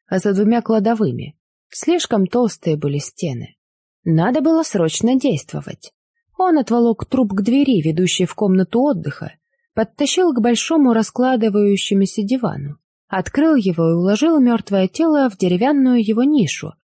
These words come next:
прижал второй половинкой, и ему почудилось, что никакого убийства и не было. Он снова в комнате был один, разве что кровавый влажный след мешал ему поверить в свою же спасительную иллюзию.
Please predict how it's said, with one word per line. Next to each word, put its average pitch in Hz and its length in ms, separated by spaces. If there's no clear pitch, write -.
прижал 277 360
второй 311 340
половинкой, 214 800
и 175 140
ему 220 200
почудилось, 185 840
что - 280
никакого 190 540
убийства 302 640
и 285 240
не 311 220
было. 151 320
Он 294 200
снова 311 380
в - 100
комнате 202 420
был 180 160
один, 180 420
разве 196 400
что 190 220
кровавый 220 560
влажный 190 420
след 311 300
мешал 262 340
ему 233 300
поверить 233 500
в - 80
свою 180 460
же 254 100
спасительную 170 840
иллюзию. 151 540